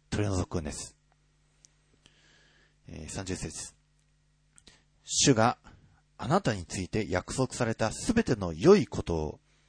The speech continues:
ご主人様に成し遂げ、あなたをイスラエルの君主に任じられたとき、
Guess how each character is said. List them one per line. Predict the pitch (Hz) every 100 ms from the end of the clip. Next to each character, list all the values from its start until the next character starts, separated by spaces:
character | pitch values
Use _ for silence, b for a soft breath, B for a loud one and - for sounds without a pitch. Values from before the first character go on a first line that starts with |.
| _ _ _ _
ご | -
主 | 85 151
人 | 107 90
様 | - 80
に | 101 110
成 | 85 80
し |
遂 | 87
げ、 | 80 92 - _ _ _ _ _ _ _ _ -
あ |
な | 104 113
た | 98
を | 95 -
イ | 113
ス | - 180
ラ | 147
エ |
ル | 98 92
の | 127 - _ -
君 | 240 190
主 | - 117
に | 135 156
任 | 98 110 147
じ | 131 127
ら | 123
れ | 120
た | 113
と | - 131
き、 | - 143